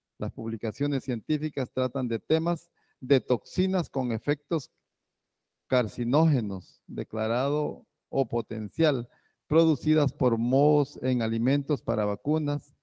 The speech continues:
en maíz crudo y nixtamalizado, en leche y en queso, así como el uso de conservantes químicos no autorizados en lácteos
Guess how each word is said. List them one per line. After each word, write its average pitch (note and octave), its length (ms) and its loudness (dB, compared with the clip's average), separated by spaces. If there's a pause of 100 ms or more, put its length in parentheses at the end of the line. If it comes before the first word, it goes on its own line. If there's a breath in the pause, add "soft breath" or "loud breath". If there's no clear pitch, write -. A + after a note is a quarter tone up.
(260)
en A#2+ 160 -4
maíz A2+ 300 -2
crudo D#3+ 640 -2
y D3+ 360 -2
nixtamalizado, A2 1400 -4 (400)
en A#2 220 0
leche C#3+ 340 0
y A2+ 100 0
en G#2 160 -4
queso, F3 640 0
así C3+ 320 -6
como A#2+ 280 0
el A2+ 140 0
uso C#3+ 320 2
de E3 320 2 (440)
conservantes D#3 760 2
químicos F#3+ 640 -2
no D3 300 2
autorizados C#3+ 1040 -2
en A#2 340 -6
lácteos E3 720 -2